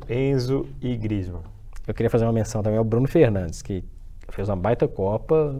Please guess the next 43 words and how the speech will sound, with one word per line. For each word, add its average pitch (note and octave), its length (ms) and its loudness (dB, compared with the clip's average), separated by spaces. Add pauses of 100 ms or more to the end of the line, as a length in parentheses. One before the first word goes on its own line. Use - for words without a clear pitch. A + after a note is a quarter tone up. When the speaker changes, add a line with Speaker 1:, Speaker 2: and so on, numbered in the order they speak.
(100)
Speaker 2:
mas - 420 -6 (1800)
perdeu C#3 360 12
pro D#3+ 100 6
Griezmann C#3+ 460 8
pela C#3 300 8
versatilidade A#2 640 4
do C3 80 6
Griezmann. E2+ 360 -2
Speaker 1:
E B2+ 140 -4 (220)
pra B2+ 200 2
mim A#2 220 -2
foi B2 220 -4
uma B2 220 -2
das A2 200 -2
decepções G#2+ 760 -6
do G#2 80 -2
jogo G#2 200 -6
contra G#2+ 200 -6
Marrocos. F2+ 560 -8 (260)
Speaker 2:
Sumiu A#2 440 0
no B2+ 100 2
jogo G2+ 260 0
que G#2 120 -6
era G2+ 180 -4
decisivo. G2 600 -6
Speaker 1:
É. F2 140 -10 (640)
Speaker 2:
O C#3+ 80 12
ataque D#3 420 12
a - 20 2
gente E3 140 0
já E3+ 80 6
sabe G#2+ 240 2
que G2+ 60 -6
tem F#3+ 140 6
dois, F#3 340 8
e - 20 -14
pra A3 180 4
mim D3 100 4
o C#3 40 2
terceiro D3+ 360 4
é F3 40 2
o C3+ 60 0
Álvares. - 540 -6